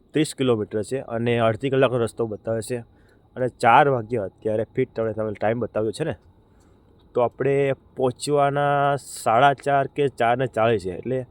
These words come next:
ગયા વર્ષે અમે ટાઈમ બ્રેક કર્યો તો દસ,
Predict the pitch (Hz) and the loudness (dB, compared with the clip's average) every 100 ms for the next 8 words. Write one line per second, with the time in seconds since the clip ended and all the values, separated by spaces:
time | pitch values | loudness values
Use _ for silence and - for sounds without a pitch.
0 | _ _ _ _ _ _ _ _ _ _ | _ _ _ _ _ _ _ _ _ _
1 | _ _ _ _ _ _ _ 117 139 147 | _ _ _ _ _ _ _ 0 4 4
2 | 147 139 147 143 147 143 - 127 139 139 | 2 0 -2 0 0 -2 0 0 2 0
3 | 139 - 147 143 - 131 - 117 135 | 0 2 4 4 2 0 0 -2 -2